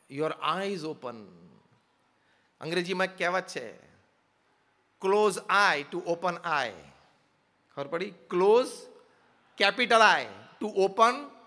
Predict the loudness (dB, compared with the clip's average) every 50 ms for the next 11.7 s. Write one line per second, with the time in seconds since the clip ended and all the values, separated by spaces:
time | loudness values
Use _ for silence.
0 | 0 4 6 8 8 8 6 2 -4 -12 -16 -18 -20 -20 -20 -20 _ _ _ _
1 | -20 -20 -20 -20 -20 -20 -20 -20 -20 -20 _ -18 -6 2 8 10 10 10 10 8
2 | 4 4 4 4 4 4 2 2 2 2 4 4 6 8 8 8 8 6 6 2
3 | 2 2 0 -2 -4 -4 -8 -14 -18 -16 -14 -12 -6 -6 -4 -2 -2 -4 -2 -2
4 | -2 -2 -2 -2 -2 -4 -4 -4 -2 -2 -2 -2 -2 -6 -6 -4 -2 -2 -2 -2
5 | -2 -4 -4 -2 0 2 0 0 0 -4 -10 -20 -20 -20 -20 -20 _ _ _ _
6 | _ _ _ _ -2 2 4 6 8 8 6 6 6 6 4 4 2 -2 -2 -4
7 | -4 -4 -2 -2 -2 -4 -2 -2 -4 -4 -4 -6 -10 -16 -20 _ _ _ _ _
8 | -2 0 2 2 4 4 4 4 4 4 2 0 -2 -2 -2 -6 0 0 0 0
9 | 0 -4 -6 -4 -4 -4 -4 -2 -2 0 2 2 2 2 0 -2 -2 -4 -2 -4
10 | -4 -6 -8 -20 -20 -20 -20 _ -14 -8 -4 -4 -4 -4 -4 -6 -6 -2 -2 -2
11 | -2 0 0 -2 -2 0 -2 -2 -2 -2 -2 -4 -4